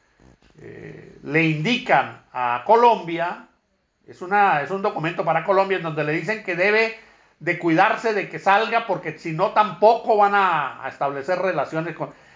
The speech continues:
es, es, es una ofensa, es, es el desprecio.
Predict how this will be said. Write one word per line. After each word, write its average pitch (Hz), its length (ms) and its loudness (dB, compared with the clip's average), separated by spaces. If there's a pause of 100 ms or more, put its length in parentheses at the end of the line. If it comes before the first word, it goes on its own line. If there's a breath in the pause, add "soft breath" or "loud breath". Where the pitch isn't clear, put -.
(120 loud breath)
es, 160 180 -4 (120)
es, 202 340 0 (720 soft breath)
es 190 160 -4
una 269 260 6
ofensa, 196 1000 -4
es, 175 360 -10
es 190 180 -2
el 240 180 2
desprecio. 151 1040 -4